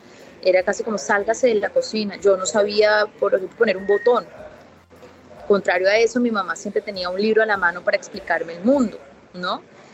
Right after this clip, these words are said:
Entonces, yo fui una mujer muy liberal que a través de la educación me enseñó el mundo. Y a través de la educación yo también he podido ascender socialmente. Entonces, con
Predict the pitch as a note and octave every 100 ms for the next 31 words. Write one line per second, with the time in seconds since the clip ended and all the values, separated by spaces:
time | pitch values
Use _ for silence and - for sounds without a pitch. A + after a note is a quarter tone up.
0 | - A3 G#3 A3 G#3 - G#3+ A#3 B3 G#3
1 | G#3 A#3+ A#3 C4 A#3 F#3+ G#3 - A3 G#3
2 | F#3 F3+ G#3+ A3 G#3+ F3 F#3+ F3 G3 G3+
3 | G3 F3+ F3+ F3 F#3 A3 G3+ E3+ - -
4 | - - - - - - C4 B3+ C4 C4
5 | B3+ B3+ B3+ B3 B3 B3 A#3 A3+ G#3+ A3
6 | G#3+ G#3+ - G#3+ G3+ G3 G3+ - F3+ E3
7 | - - - D#3+ D#3 E3 B2 - E3 -
8 | F3+ F3+ G#3 G#3+ - - F#3